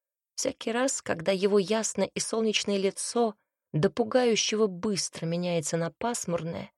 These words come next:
ветреное, неумолимо надвигающееся штормом,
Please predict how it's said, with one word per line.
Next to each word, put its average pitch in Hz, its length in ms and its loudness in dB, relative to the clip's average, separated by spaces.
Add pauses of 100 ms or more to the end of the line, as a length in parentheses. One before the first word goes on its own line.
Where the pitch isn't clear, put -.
(280)
ветреное, 190 920 -4 (400)
неумолимо 202 600 6
надвигающееся 180 920 2
штормом, 190 720 2